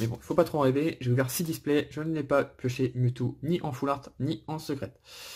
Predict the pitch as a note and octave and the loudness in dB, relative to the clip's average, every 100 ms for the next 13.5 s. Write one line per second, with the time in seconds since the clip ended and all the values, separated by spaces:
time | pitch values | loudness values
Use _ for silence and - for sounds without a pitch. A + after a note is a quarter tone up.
0 | - - - A2 G#2+ A#2 C3+ E3 - D3+ | -18 -18 -4 0 6 6 6 2 2 2
1 | A#2+ G#2 - G#2+ G#2+ G#2 G#2 A#2 A#2+ A#2 | 2 0 -4 -4 -2 -2 -4 -6 -4 -2
2 | A2 G#2+ A2+ - - - - - B2 B2 | -2 -4 -8 -16 -20 -20 -20 -6 4 4
3 | - B3 G#3 F#3+ C3+ A#2 A#2+ A#2+ A3+ - | 6 6 8 4 2 2 0 0 -4 -6
4 | - G#3+ - - C3+ A#2 A2+ - A#3 G#3 | -6 -6 -6 -4 0 0 -2 6 6 8
5 | G3+ E3 E3 C#3 A2+ A2 - _ - C#3 | 4 2 -2 0 -2 -4 -12 _ -8 0
6 | G#3 A#3+ G#3+ - D3 C3 A2+ A#2+ - _ | 2 4 2 0 2 2 0 -8 -14 _
7 | _ _ - G#3+ D#3+ B2+ - - B2 - | _ _ -4 0 2 0 -6 -10 -8 -8
8 | B2+ B2+ D#3+ - - B2+ A2 C3+ E3+ B2+ | -10 -2 -2 0 2 2 4 4 4 2
9 | G#2+ G#2+ A#2+ - - - - - B2+ C3+ | 0 -4 -10 -14 -20 -20 -18 2 6 8
10 | E3+ E3 D3 C3 B2+ A#2+ A#2 A#2 A2+ B2 | 8 4 2 -2 -2 -2 -2 0 2 2
11 | C3 B2+ C#3+ C3 B2+ A2+ A2 A#2 A2 A#2+ | 0 0 -2 0 -4 -4 -6 -8 -10 -14
12 | _ _ _ _ - - - A#3+ C#4 D#3 | _ _ _ _ -18 -16 0 4 4 4
13 | E3 D#3+ D3+ E3+ | 4 2 2 -4